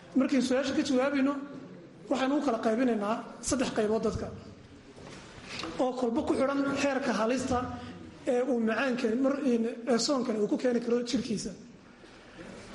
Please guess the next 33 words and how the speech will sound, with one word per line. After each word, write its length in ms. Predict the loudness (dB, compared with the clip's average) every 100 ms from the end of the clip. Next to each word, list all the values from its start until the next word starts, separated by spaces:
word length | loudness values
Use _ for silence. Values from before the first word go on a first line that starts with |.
| -2
Marka 360 | 0 0 0 -2 -2 -4 -4 -6 -12 -14 -14 -4
talada 280 | 0 0 0
dhakhtarku 340 | 0 0 2 0
waxay 240 | 0 0
tahay 220 | 2 2 4
inaana 260 | 4 2
soomin 440 | 2 2 4 4 4 0 -10 -12 -6
haddii 320 | 0 2 2
aad 180 | 0 2
leedahay 460 | 2 2 2 0 -2 -8 -14 -18 -20 -4
kuwan 240 | 2 2 2
soo 200 | 2 2
socda 340 | 2 2 2 0 -8 -14 0
mid 200 | 2 2 2
ama 200 | 4 4
wixii 220 | 4 0
ka 120 | 0
badan. 240 | -2 -4 -6 -14 -18 -18 -18 -18 -16 -10 -2
Inaana 320 | 0 2 0
soomin 400 | 2 4 4 4
ayuu 140 | 4 2
dhakhtarku 320 | 2 -2 -2
kula 160 | 0 0
talinayaa. 460 | 2 0 2 0 -2 -10 -14 -16 -18 -16 -10
Haddii 300 | -4 2 2 2 0
saddexdii 420 | 0 2 2 4
ugu 140 | 4 4
bilo-, 340 | 4 4 2 -2
saddexdii 400 | -2 0 4 4
bilood 220 | 4 4 4
ee 80 |
ugu 120 | 2 2
dambeysay 500 | 2 0 2 2